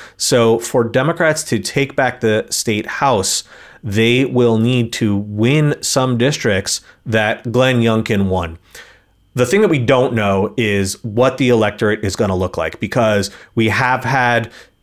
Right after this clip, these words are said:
several elections in recent years where Democrats had the enthusiasm and did very, very well. That includes twenty seventeen, where they made huge gains,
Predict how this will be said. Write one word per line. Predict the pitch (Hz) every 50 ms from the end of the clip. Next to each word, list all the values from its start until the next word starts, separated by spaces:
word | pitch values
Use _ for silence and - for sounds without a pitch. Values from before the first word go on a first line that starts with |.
| _ _ -
several | - - - 143 123 123 120 113
elections | 113 120 135 131 - - 123 113 -
in | - 123 113 107 110
recent | 110 110 107 - - 110 104 - 117
years | 131 160 160 135 117 113 113 113 - - - - _
where | - - 117 117 117 113 110 110 110 - -
Democrats | - 113 107 123 123 127 135 120 - - 127 113 107 104 101 - -
had | - - - - 117 110 110 107 101
the | 107 104 101
enthusiasm | 98 98 113 104 101 101 104 104 98 95 92 92 90 101 95 95 101 - -
and | - 104 101 98 95 101 101 - 110
did | 104 101 95 90
very, | 104 104 101 104 95
very | 101 101 95
well. | 92 92 113 120 110 92 82 - - - - - _ -
That | 113 101 98 101
includes | 101 98 - 113 104 98 -
twenty | - - - 110 104 101 95
seventeen, | - - - 127 120 123 120 - - 139 131 127 127 123 123 -
where | 113 104 104 101
they | 104 101
made | 101 104 104 104 98
huge | - 110 101 92 -
gains, | - 117 104 107 110 117 131 151 -